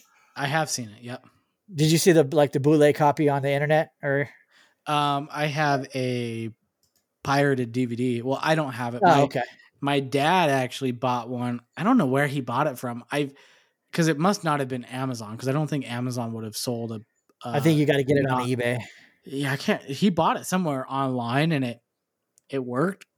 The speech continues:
Speaker 1: great, you know.
Speaker 2: Yeah.
Speaker 1: And, um, I mean, in my opinion, it was a good little movie. But
Speaker 2: Yeah,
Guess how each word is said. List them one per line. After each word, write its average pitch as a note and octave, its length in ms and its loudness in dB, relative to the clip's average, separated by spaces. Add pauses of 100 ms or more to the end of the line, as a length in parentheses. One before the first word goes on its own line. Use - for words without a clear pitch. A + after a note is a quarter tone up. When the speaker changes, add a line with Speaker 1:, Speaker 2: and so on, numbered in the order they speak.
(200)
Speaker 1:
great, D#3 540 -2
you D3+ 180 2
know. D3+ 340 2
Speaker 2:
Yeah. B2+ 60 -2
Speaker 1:
And, - 120 -12 (800)
um, A#2 580 -6 (880)
I B2 60 -10
mean, B2 220 -8
in C3+ 60 -12
my A#2 200 -10
opinion, D3 400 -8
it E3+ 60 -2
was D3 160 -6
a B2+ 40 -8
good C#3 200 -2
little E3 160 -2
movie. D3+ 340 -2 (140)
But A#2 200 -6 (180)
Speaker 2:
Yeah, A2+ 240 -12